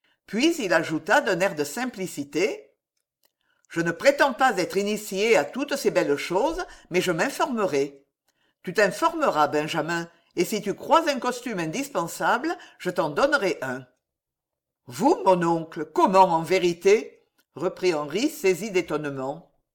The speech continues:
Ma foi, C'est la chose du monde à laquelle je me serais le moins attendu. Je ne vous aurais jamais cru de ces gens qui peuvent s'occuper d'un costume. Je supposais que vous eussiez trouvé extravagant qu'on fît faire un habit pour s'en servir un seul jour.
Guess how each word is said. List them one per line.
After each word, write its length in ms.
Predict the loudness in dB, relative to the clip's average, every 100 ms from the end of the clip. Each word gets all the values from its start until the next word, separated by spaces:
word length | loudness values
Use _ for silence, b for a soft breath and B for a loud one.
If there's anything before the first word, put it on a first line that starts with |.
| _ _ _ _ -2
Ma 160 | -2
foi, 360 | 0 2 4 2 B B _
C'est 80 | 2
la 140 | 2
chose 300 | 2 0 2
du 200 | 0 -2
monde 280 | 0 0 2
à 60 | 2
laquelle 480 | 2 4 4 4 0
je 100 | -4
me 100 | -6
serais 300 | -4 0 0
le 80 |
moins 320 | 0 2 2 2
attendu. 680 | 0 -2 0 0 -2 -4 _ _ _ _
Je 140 | 0
ne 120 | 2 2
vous 240 | 0 0
aurais 200 | 0 0
jamais 360 | 2 2 2 -2
cru 280 | -2 -2
de 100 | 2
ces 220 | 2 2 0
gens 260 | 0 -2
qui 140 | -2 0
peuvent 260 | 2 2
s'occuper 480 | -2 -4 -4 -4 -2
d'un 160 | 0 0
costume. 640 | -2 -2 -2 -2 -2 -8 -14 _ _ _ b b b
Je 140 | -2 0
supposais 600 | 0 0 0 2 0 0
que 80 |
vous 200 | -2 -2 -2
eussiez 340 | -4 -4 -6 -4
trouvé 300 | -2 0 0
extravagant 800 | -2 -2 0 0 2 2 2 -4 B B
qu'on 160 | 0 0
fît 160 | -2
faire 180 | 0 2
un 140 | 2
habit 340 | 0 -2 0 0
pour 200 | -2 -4
s'en 180 | -4 -2
servir 420 | -4 -4 -4 -2
un 120 | -2
seul 260 | -2 0 0
jour. 440 | -2 -6 -8 -16